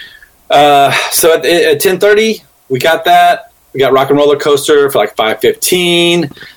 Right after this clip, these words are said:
At twelve thirty, we got Toy Story, and we just continued to do that. So, again, this is a good example of what we call stacking. So at this point,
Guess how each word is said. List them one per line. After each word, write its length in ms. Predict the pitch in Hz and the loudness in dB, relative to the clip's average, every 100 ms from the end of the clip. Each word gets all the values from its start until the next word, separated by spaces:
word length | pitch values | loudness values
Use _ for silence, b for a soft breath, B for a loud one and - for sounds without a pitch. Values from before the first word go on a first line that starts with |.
| B | B
At 120 | - - | -8 -2
twelve 280 | 160 156 160 | 0 0 0
thirty, 260 | 160 160 | 0 2
we 60 | 143 | 2
got 200 | 123 - | 0 -2
Toy 220 | 160 170 | 0 0
Story, 920 | 156 - 170 165 165 165 160 160 139 135 B B B | 0 0 2 4 4 2 2 0 -2 -8 B B B
and 540 | 120 123 123 123 120 | -4 -2 -2 0 0
we 100 | 123 | 0
just 200 | 135 135 | 0 -2
continued 440 | - 135 147 139 123 | -2 -2 0 0 -2
to 80 | 117 | -4
do 160 | 120 104 | -2 0
that. 160 | 87 | -2
So, 400 | - 147 135 127 _ B B B B | 0 0 0 -2 _ B B B B
again, 320 | 143 135 180 | -2 0 0
this 200 | 151 202 | 2 0
is 60 | 202 | 2
a 80 | 160 | 0
good 380 | 135 175 175 147 | 0 0 2 0
example 520 | 139 151 160 147 139 | 0 0 0 2 0
of 100 | 123 | 2
what 180 | 135 139 | 0 0
we 100 | 131 | 0
call 380 | 143 131 127 - | 0 0 -2 -4
stacking. 760 | - - 147 131 123 110 90 | -6 -4 -2 -2 -4 -10 -12
So 440 | - 131 127 127 135 - | -4 0 2 2 2 0
at 140 | 135 | 0
this 180 | 208 220 | 0 0
point, 400 | - 196 143 127 | 0 0 0 -4